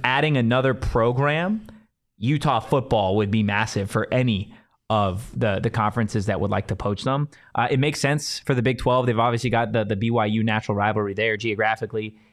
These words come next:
It makes sense. Um, I, I think Utah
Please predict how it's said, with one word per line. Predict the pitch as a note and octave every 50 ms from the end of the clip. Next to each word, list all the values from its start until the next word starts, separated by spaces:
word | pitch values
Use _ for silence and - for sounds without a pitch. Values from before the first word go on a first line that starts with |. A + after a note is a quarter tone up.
| _ -
It | C#3 B2+
makes | B2 B2 A#2+ - -
sense. | - B2 B2 C3 B2+ - - - - - - - _ -
Um, | A2 G#2 G2 F2+ F2 - - F2 - - - _ _ _ _ -
I, | - - - _ _ _ _ _ _ _
I | A#2+ C3
think | C#3 - E3 D#3 C3 G#2+
Utah | A2+ A2+ A#2 B2 A#2+ - B2+ A#2 A2 G2+ G2+ F#2+ F#2+ G2+